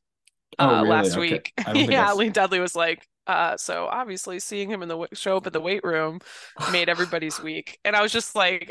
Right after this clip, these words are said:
Speaker 2: and obviously he's not lifting, like, I get it,
Speaker 1: Yeah,
Speaker 2: but
Speaker 1: no.
Speaker 2: can you
Speaker 1: I think they
Speaker 2: imagine
Speaker 1: said,
Speaker 2: being
Speaker 1: like,
Speaker 2: there,
Speaker 1: three
Speaker 2: like,
Speaker 1: months
Speaker 2: doing
Speaker 1: until he can lift, but
Speaker 2: Yeah,
Speaker 1: yeah.
Speaker 2: and he just, like, he pops in, man, I would run through a wall. I'm just so proud of him, and, and I think that through all of this,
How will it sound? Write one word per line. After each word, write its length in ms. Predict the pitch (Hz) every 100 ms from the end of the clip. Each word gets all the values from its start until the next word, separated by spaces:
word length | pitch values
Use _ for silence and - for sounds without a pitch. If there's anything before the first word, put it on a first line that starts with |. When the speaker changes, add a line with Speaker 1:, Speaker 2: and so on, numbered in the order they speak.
| -
Speaker 2:
and 80 | 269
obviously 280 | 262 269
he's 100 | 262
not 180 | 320 214
lifting, 380 | 208 269 - 180
like, 160 | 185 214
I 60 |
get 180 | 220 226
it, 180 | 185 143
Speaker 1:
Yeah, 140 | 131 117
Speaker 2:
but 160 | -
Speaker 1:
no. 300 | 110 92 85 - _
Speaker 2:
can 80 | 269
you 60 | 269
Speaker 1:
I 20 |
think 0 |
they 60 | -
Speaker 2:
imagine 160 | 240
Speaker 1:
said, 140 | - 117
Speaker 2:
being 20 |
Speaker 1:
like, 120 | 113
Speaker 2:
there, 140 | 113
Speaker 1:
three 240 | 107 120 117
Speaker 2:
like, 60 | 110
Speaker 1:
months 300 | 104 98 107
Speaker 2:
doing 80 |
Speaker 1:
until 200 | 98 104
he 80 | 92
can 180 | 90 87
lift, 560 | 87 82 78 - - -
but 160 | 143 240
Speaker 2:
Yeah, 440 | 240 220 190 185
Speaker 1:
yeah. 60 | -
Speaker 2:
and 140 | 233 240
he 80 |
just, 240 | 214 240 220
like, 180 | 202 214
he 160 | 233
pops 380 | 208 214 202 -
in, 100 | 214
man, 140 | 214
I 100 | 208
would 160 | 226 180
run 240 | 175 180
through 200 | 196 202
a 40 | 185
wall. 380 | 156 151 147 -
I'm 200 | 208 208
just 180 | 214 -
so 100 | 185
proud 300 | - 165 165
of 80 |
him, 180 | 160 160
and, 140 | 156 -
and 160 | 175
I 60 | 170
think 320 | - 180 180
that 260 | 165 156 - _ - -
through 260 | - 185
all 160 | 180 165
of 140 | 165
this, 420 | 165 151 165 -